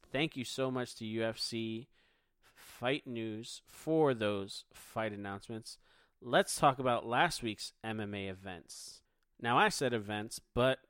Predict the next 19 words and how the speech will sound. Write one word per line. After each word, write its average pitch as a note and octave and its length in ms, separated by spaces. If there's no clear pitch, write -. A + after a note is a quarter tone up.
obviously B2 720
it A#2 120
was A#2 200
just - 340
one C3 640
big B2 220
event. F#2+ 380
Live C3 600
from A#2+ 240
the A2+ 80
Singapore C3+ 1040
Indoor B2 380
Stadium A2+ 640
in F#3+ 260
Singapore, A2 800
U C3 260
F C3 160
C B2 480
two B2+ 420